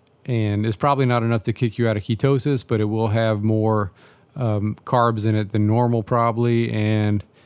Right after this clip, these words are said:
it will also make you crave sugar if you keep eating small amounts of hidden sugar. That actually happened to me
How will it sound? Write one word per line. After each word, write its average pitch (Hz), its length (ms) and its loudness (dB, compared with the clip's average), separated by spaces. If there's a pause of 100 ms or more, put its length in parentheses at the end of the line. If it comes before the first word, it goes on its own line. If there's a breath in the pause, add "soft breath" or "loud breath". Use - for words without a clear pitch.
(320 soft breath)
it 143 120 -4
will 110 160 -2
also 120 500 0
make 110 260 -2
you 104 80 -4
crave 110 340 -2
sugar 101 460 -4
if 107 240 -8
you 107 120 -2
keep 110 260 -6
eating 110 320 -2
small 104 340 -2
amounts 104 340 -2
of 95 120 -6
hidden 101 220 -4
sugar. 101 420 -2 (260 loud breath)
That 175 220 2
actually 135 400 0
happened 117 320 0
to 117 60 2
me 110 340 0